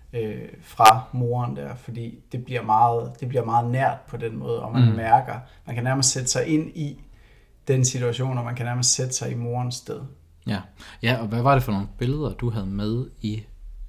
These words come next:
Speaker 2: dit opslag? Fordi det er jo faktisk en ting, som vores opslag har til fælles, men dine billeder er sådan en del anderledes end det, som jeg brugte.
Speaker 1: Ja, jeg havde et screenshot af den besked, jeg havde skrevet til moren på Facebook.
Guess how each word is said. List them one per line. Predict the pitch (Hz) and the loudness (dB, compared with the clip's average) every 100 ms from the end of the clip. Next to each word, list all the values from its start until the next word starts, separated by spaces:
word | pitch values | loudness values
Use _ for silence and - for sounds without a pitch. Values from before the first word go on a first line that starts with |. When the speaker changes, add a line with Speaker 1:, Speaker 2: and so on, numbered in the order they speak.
| - - | -14 0
Speaker 2:
dit | 139 | 0
opslag? | 120 - 92 80 - - - | 0 -4 -8 -10 -12 -18 -10
Fordi | 107 107 | -2 2
det | 151 | 4
er | |
jo | 131 | 4
faktisk | 110 107 | 2 2
en | |
ting, | 101 113 | 0 0
som | 104 98 | -2 -4
vores | 98 110 | -4 -4
opslag | 104 95 87 | -6 -8 -8
har | 87 | -10
til | - 92 | -10 -12
fælles, | - - 120 113 - - | -12 -4 -2 0 0 -2
men | 104 92 92 104 - - | 0 -2 -4 -8 -18 -4
dine | 117 113 | 0 0
billeder | 107 107 98 | 0 -2 -2
er | |
sådan | 95 98 | -2 -4
en | 95 135 | -4 0
del | 131 - | 0 -2
anderledes | 101 101 85 - | -6 -6 -8 -12
end | 92 90 | -12 -10
det, | 90 | -10
som | - - | -10 -10
jeg | 95 | -10
brugte. | - - - - - 151 | -12 -14 -18 -20 -6 2
Speaker 1:
Ja, | 139 127 | 4 6
jeg | 131 117 | 4 4
havde | 120 107 | 2 0
et | - | -2
screenshot | - 143 156 165 131 117 117 | 0 2 2 2 0 -2 -4
af | 120 117 - 117 - | -8 -8 -8 -10 -4
den | 135 127 | 0 0
besked, | 123 127 - 160 170 - | 0 -2 0 2 0 -2
jeg | 117 | -6
havde | 113 117 | -6 -8
skrevet | - 113 117 120 | -6 -2 -2 -2
til | 120 | -6
moren | 117 117 120 120 123 | -4 -4 -4 -6 -8
på | 120 | -10
Facebook. | 117 120 117 - 123 | -4 -4 -4 -8 -14